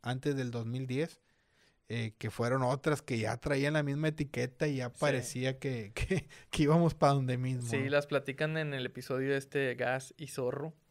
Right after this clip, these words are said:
Speaker 1: Ujú.
Speaker 2: Y ahorita que estamos tocando estos temas de, del, de las, de los capítulos y, y los años, ya nos comentaste que uno de los especiales para ti es este, el del ascenso.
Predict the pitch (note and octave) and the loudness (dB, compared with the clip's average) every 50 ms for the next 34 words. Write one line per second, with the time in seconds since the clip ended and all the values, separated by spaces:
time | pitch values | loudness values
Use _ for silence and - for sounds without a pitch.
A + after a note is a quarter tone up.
0 | _ - - A2+ G2 G#2+ A2 A#2 A#2 - - - - E3 E3+ E3 E3 E3 D#3+ D#3+ | _ -14 -12 -12 -10 -10 -12 -14 -14 -18 -20 -10 -6 -4 -2 -2 0 0 -2 -2
1 | D#3 D3+ D3+ - _ _ _ _ _ _ _ _ _ D3+ D#3+ D#3+ E3 F3 G#3 G3 | -4 -6 -8 -12 _ _ _ _ _ _ _ _ _ -2 0 0 0 0 -2 -2
2 | - F#3 - G3 G3 G#3 G3 - - - - F3+ D#3 - - D#3 D#3 E3 D#3 D#3+ | -2 0 2 4 4 4 2 -2 -8 -18 -20 -20 -12 0 0 0 2 2 -2 0
3 | E3 F3 F3 F3 - F3+ F3 - - D#3 D3+ D3+ D3+ D3+ C#3 C#3 C3+ C3 A#2 - | 0 -2 -2 -2 -6 -8 -4 -2 -2 -2 0 0 -2 -2 -2 -2 -4 -4 -4 -6
4 | - C3+ C#3 C#3 B2+ B2+ A#2 G#2 F#2+ - _ _ - D#3+ C#3 C#3+ C3+ C3 B2+ B2+ | -8 -6 -6 -6 -4 -4 -8 -10 -14 -16 _ _ -18 -8 -6 -6 -4 -4 -6 -6
5 | B2+ B2+ A#2+ A#2+ A#2+ A#2 A#2 - - - - - - - - - - - - - | -8 -8 -10 -10 -12 -14 -14 -16 -16 -16 -16 -18 -20 -20 -20 -20 -20 -20 -20 -20
6 | _ _ _ _ - D#3 D3+ C#3+ C#3+ C#3 - - C#3+ C#3 - - D3+ D3+ D3+ E3 | _ _ _ _ -2 0 0 0 0 -4 0 -2 -2 -2 0 -4 -6 -4 -2 -2
7 | D3+ D3 D3+ D3 C#3 - C#3 C3 A#2 A2+ C3 C#3 C#3 C#3 C3+ C3 - D#3+ D3 D3 | 0 2 2 2 2 0 -6 -8 -6 -6 -6 -6 -4 -4 -4 -2 0 0 0 0
8 | D3 C#3+ C#3 C3 C3 - _ _ _ _ _ _ _ _ _ _ _ _ _ _ | 0 -2 -6 -8 -10 -12 _ _ _ _ _ _ _ _ _ _ _ _ _ _
9 | _ _ _ _ _ _ _ _ _ _ _ _ _ _ - D#3+ D3+ D#3 D#3+ E3+ | _ _ _ _ _ _ _ _ _ _ _ _ _ _ -12 -4 -2 0 0 0
10 | F#3 - - F3+ F3 E3+ D#3 - E3 E3 - - F#3 - - D#3+ D3+ D3 D3+ D3+ | -2 -2 -2 -2 -2 -2 0 2 0 0 0 -4 -10 -8 -2 -2 0 0 0 0
11 | D#3 E3 E3 E3 D#3+ D#3 D#3 D3+ D#3 D3 - - D#3 D3 - D3 C#3+ D3 D3+ D3+ | 0 0 0 0 0 0 0 0 -2 -8 -2 -4 -4 0 2 0 2 2 0 -2
12 | D3+ - D#3 D3+ C#3+ - - C#3+ C#3+ C#3+ D3 D3 - C#3+ C3+ - - D3 D3 D3 | 0 2 2 2 2 0 -2 -4 -2 -2 -2 -2 -2 -6 -8 -6 -2 0 0 0
13 | C#3+ C#3 C#3 C#3 C#3 C3+ - E3+ D#3+ D#3 D3 - D3 C#3 C#3 - | 2 0 0 0 0 0 0 0 0 0 -2 -4 -4 -6 -6 -10